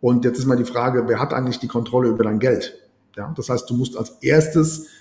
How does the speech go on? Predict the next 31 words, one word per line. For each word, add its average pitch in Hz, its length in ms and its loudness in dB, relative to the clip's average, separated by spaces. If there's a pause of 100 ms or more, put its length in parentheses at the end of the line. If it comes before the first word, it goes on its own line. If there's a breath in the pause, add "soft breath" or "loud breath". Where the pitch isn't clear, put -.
(220 loud breath)
solltest 131 360 0
du 135 40 2
dir 127 140 4
mal 120 220 2
die 120 120 -2
Kontrolle 120 420 0
über 120 100 0
dein 110 140 0
Geld 135 220 2
zurück-, 110 300 -4 (160)
rückholen 127 420 2
und 123 200 -4
deine 117 160 0
Investments 117 760 -4
selbst 117 540 -2
managen. - 380 -10 (840 soft breath)
Und 117 140 0
der 120 80 2
zweite 160 360 0
Punkt 160 300 4
ist, 143 60 6
dass 135 80 0
du 127 80 -2
sehr 127 240 6
gut 156 160 4
angesprochen 139 440 2
hast, 135 220 2
sehe 127 80 2
ich 120 120 0
ganz 135 200 0
genauso. 127 720 0